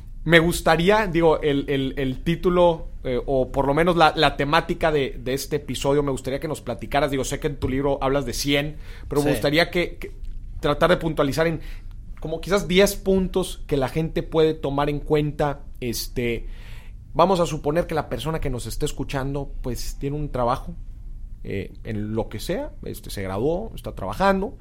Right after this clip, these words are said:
Speaker 1: este, tiene la inquietud, tiene la inquietud de, "Oye, pues, eh, yo soy muy bueno cocinando, este, yo tengo un,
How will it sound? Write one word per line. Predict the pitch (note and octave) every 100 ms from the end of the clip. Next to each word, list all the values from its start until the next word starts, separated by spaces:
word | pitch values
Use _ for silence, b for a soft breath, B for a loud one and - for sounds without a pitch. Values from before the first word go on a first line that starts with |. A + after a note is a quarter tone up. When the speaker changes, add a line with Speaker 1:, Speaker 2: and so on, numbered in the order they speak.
| b -
Speaker 1:
este, | C3+ A#2+ -
tiene | B2 E3 F3
la | E3
inquietud, | D#3+ D3+ C#3 C#3 D3 F#3 - - b b b
tiene | - D#3
la | D#3+
inquietud | D#3 C3+ C3+ - D3+
de, | C3+ D3 D#3+ E3 b b b b b
"Oye, | E3+ F3+ F#3
pues, | E3+ D3 -
eh, | C3+ B2+ - - - - -
yo | D3+
soy | D3+ D#3
muy | D3+ E3 D#3
bueno | D3 C#3+
cocinando, | - B2+ B2 D3+ D#3 D3+ D3+ C#3+ B B B
este, | C3 B2 - C3 B2 C#3+
yo | C#3 C3+
tengo | C#3+ C3 C3 B2+
un, | - C3 B2